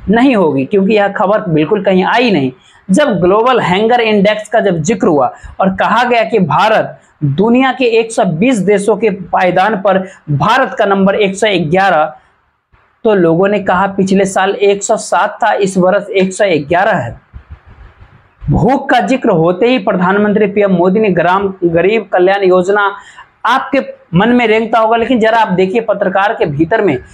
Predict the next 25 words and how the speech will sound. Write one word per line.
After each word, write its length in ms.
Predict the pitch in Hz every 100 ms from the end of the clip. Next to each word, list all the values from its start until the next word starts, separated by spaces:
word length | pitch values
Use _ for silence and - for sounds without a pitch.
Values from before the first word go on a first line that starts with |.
| - -
इस 180 | 220 -
समय 260 | 180 196
में 160 | 240 226
जब 160 | 208
प्रधानमंत्री 600 | 196 165 180 214 220 220
पीएम 260 | 202 208 196
मोदी 320 | 156 170 208
देश 320 | 185 185 190 -
के, 80 | 220
देश 420 | 156 135 185 190
के 100 | -
पीएम 340 | 190 240 220
बने 220 | 196 269
थे 160 | 196 147
तो 400 | 143 - - 254
एक 160 | 254 247
सौ 100 | 240
बीस 260 | 175 220
देशों 340 | 180 185 196 240
में 200 | 233 160
भारत 360 | 165 190 208 -
की 100 | 165
रैंकिंग 440 | 165 175 247 240
जो 140 | 175
है 200 | 135 123